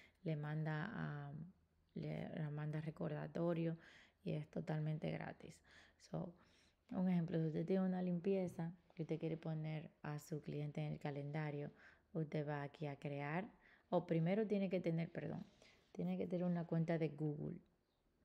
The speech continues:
Una cuenta de Google de Gmail, que es Google. Entonces, cuando usted lo vaya a buscar, usted vaya a Google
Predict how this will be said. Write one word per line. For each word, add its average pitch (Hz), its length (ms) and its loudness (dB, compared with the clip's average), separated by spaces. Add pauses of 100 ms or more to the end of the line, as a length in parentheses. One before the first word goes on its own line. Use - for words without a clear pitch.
(760)
Una 160 180 -2
cuenta 170 280 2
de 170 80 4
Google 165 280 4
de 165 120 4
Gmail, 160 720 0 (140)
que 147 200 -4
es 156 140 -10
Google. 160 540 0 (840)
Entonces, 156 320 -2
cuando 147 200 -4
usted 147 160 -4
lo 151 100 0
vaya 160 180 2
a 170 40 0
buscar, 185 260 -2
usted 170 260 -2
vaya 147 280 -2
a 143 40 -4
Google 185 600 4